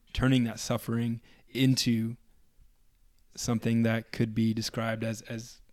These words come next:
positive energy. And, and that's really the essence of, of alchemy. And a lot of what we're talking about, turning, turning suffering into, into, into gold, and at least the closest that you can get to it, turning it into something that is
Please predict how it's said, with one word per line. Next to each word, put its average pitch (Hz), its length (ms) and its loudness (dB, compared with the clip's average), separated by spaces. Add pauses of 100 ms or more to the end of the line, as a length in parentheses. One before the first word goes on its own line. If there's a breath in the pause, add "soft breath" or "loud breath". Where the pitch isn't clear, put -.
(880)
positive 113 360 -2
energy. 117 360 -2
And, 117 100 -8
and 110 180 -4
that's 113 260 -4
really 123 180 0
the 113 100 -4
essence 117 300 -6
of, 113 200 -10
of 110 140 -10
alchemy. 120 340 -2
And 120 100 -6
a 110 80 -10
lot 117 180 2
of 123 100 0
what 123 100 -2
we're 117 80 -6
talking 135 300 -2
about, 113 260 -6
turning, 120 300 -6 (600 loud breath)
turning 113 340 -2
suffering 120 640 -4
into, 113 600 -6
into, 117 360 -6
into 120 200 -2
gold, 117 420 4 (100)
and 120 260 -2 (560)
at - 60 -10
least 117 300 -6
the 120 320 -4
closest 113 300 0
that 117 80 -10
you 120 60 -8
can 113 140 -6
get 110 200 -2
to 113 160 -6
it, 120 160 -10
turning 117 240 -6
it 113 60 -6
into 113 140 -8
something 117 320 -6
that 113 140 -2
is 113 220 -6